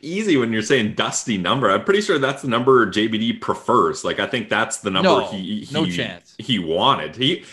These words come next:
Speaker 1: he was talking about that, wasn't he? I think, uh, it was with, uh, Wally and Matt that, uh, he was saying he likes forty-eight. And then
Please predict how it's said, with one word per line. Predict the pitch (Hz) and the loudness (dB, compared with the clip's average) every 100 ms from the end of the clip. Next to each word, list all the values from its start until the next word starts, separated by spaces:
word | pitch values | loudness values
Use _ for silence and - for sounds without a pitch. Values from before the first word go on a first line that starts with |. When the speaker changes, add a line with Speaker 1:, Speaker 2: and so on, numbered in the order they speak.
| - | -10
Speaker 1:
he | - | -2
was | 196 190 - | 2 2 0
talking | 156 240 208 | -2 -2 -2
about | 107 87 | 0 0
that, | - 90 92 | 0 -2 0
wasn't | 117 156 185 | 0 0 0
he? | |
I | 175 | 0
think, | - 151 147 | -2 -4 -2
uh, | 147 135 | 0 2
it | 127 | 4
was | 127 120 117 | 4 2 0
with, | 123 113 110 131 | -2 -2 -2 -2
uh, | 113 110 107 107 107 | 2 4 4 2 2
Wally | 107 110 131 131 | 2 2 4 4
and | 113 95 | 2 0
Matt | 127 139 - | 0 -2 -2
that, | 101 92 - | -4 -4 -4
uh, | 101 90 | -2 -2
he | 110 | -2
was | 104 | -4
saying | - 107 98 | -2 -2 -2
he | |
likes | 87 95 117 | -2 -2 -4
forty-eight. | - 87 87 87 101 | -4 -4 -2 -2 0
And | 107 | 0
then | 113 104 | 0 -2